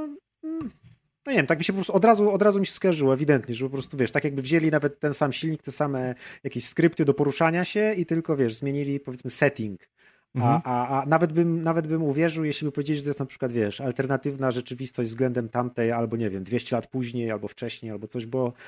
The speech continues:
Speaker 1: od razu czuć, nawet jakbym nie wiedział, kto to zrobił, to od razu bym poznał, że ej, to jest jak Dishonored. Co jest, no nie wiem, nie? Ani zaleta, ani wada, no. To, to,
Speaker 2: Ja mi się
Speaker 1: to,
Speaker 2: Dishonored
Speaker 1: nie.
Speaker 2: nie podobało, ale ta gra mi się podoba i, i z chęcią bym spróbował,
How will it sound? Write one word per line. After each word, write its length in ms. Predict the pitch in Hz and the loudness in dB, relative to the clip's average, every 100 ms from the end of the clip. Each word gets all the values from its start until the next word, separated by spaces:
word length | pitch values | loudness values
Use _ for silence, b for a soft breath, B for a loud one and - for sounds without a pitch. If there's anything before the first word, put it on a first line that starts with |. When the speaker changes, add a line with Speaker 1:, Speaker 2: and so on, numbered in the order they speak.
| B B | B B
Speaker 1:
od 160 | - 160 | -6 4
razu 260 | 196 170 165 | 6 6 2
czuć, 360 | - 180 - | 2 0 2
nawet 180 | 165 156 | 0 2
jakbym 180 | 151 160 | 2 0
nie 100 | 156 | 2
wiedział, 340 | 165 151 143 | 2 4 2
kto 160 | 143 156 | 2 -2
to 100 | 143 | -2
zrobił, 320 | 143 151 143 | 0 0 0
to 100 | 139 | 2
od 60 | 139 | 4
razu 200 | 131 123 | 4 2
bym 80 | |
poznał, 260 | 123 120 123 | 0 -2 0
że 80 | 226 | 0
ej, 140 | 294 | 2
to 60 | 147 | 2
jest 120 | 143 | 0
jak 100 | 143 | -2
Dishonored. 440 | 127 127 110 90 _ _ _ _ _ | -4 -6 -6 -6 _ _ _ _ _
Co 200 | - 320 | 0 0
jest, 240 | 311 - 320 | 0 -4 -6
no 120 | 294 | 0
nie 140 | 254 | 2
wiem, 80 | 123 110 | 2 -2
nie? 140 | 123 135 - 165 | -8 -8 -14 -6
Ani 160 | 165 143 | -4 -2
zaleta, 360 | 143 127 135 | 2 2 2
ani 160 | 127 110 | 0 -2
wada, 340 | 110 117 113 | -2 -2 -2
no. 200 | 107 113 113 _ _ | -6 -10 -16 _ _
To, 100 | - | -20
to, 160 | - | -6
Speaker 2:
Ja 60 | 165 | -4
mi 80 | 160 | 0
się 140 | 160 | 0
Speaker 1:
to, 80 | 127 | 0
Speaker 2:
Dishonored 480 | 131 131 143 139 - _ | -6 -4 -2 -4 -6 _
Speaker 1:
nie. 40 | 139 | -6
Speaker 2:
nie 80 | 131 | -4
podobało, 680 | 127 120 120 127 131 127 120 | 0 0 2 4 4 2 0
ale 320 | 117 117 113 | 0 0 -2
ta 200 | - 110 | -4 -4
gra 180 | 110 107 | -2 -2
mi 80 | |
się 120 | 110 104 | -4 -6
podoba 460 | 107 101 - 104 - | -4 -4 -4 -10 -10
i, 340 | 135 113 120 | -10 -8 -8
i 60 | 151 | -10
z 60 | - | -10
chęcią 320 | 123 110 107 | -8 -4 -4
bym 120 | 107 | -4
spróbował, 560 | - - 110 107 117 | -8 -8 -4 0 0